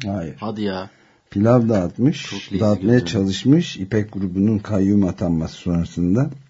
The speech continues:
Speaker 2: E, ama fotoğraflarını da dağıtıyordu.
Speaker 1: İşte
Speaker 2: Müdahale mi etmişler?
Speaker 1: müda-, polis müdahalesiyle dağıtılmış pilavlar.
Speaker 2: Ben o kısmını görmemiştim
Speaker 1: Evet,
Speaker 2: gerçekten.
Speaker 1: evet, gerçekten öyle.
Speaker 2: Vay canına.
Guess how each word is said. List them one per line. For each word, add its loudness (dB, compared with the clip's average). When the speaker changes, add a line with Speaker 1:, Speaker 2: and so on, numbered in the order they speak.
Speaker 2:
E, 0
ama 0
fotoğraflarını -2
da -2
dağıtıyordu. -2
Speaker 1:
İşte -6
Speaker 2:
Müdahale 2
mi 0
etmişler? -2
Speaker 1:
müda-, 2
polis 0
müdahalesiyle -2
dağıtılmış -6
pilavlar. -4
Speaker 2:
Ben -2
o -8
kısmını -10
görmemiştim -6
Speaker 1:
Evet, -2
Speaker 2:
gerçekten. 0
Speaker 1:
evet, 0
gerçekten -6
öyle. -16
Speaker 2:
Vay -6
canına. -12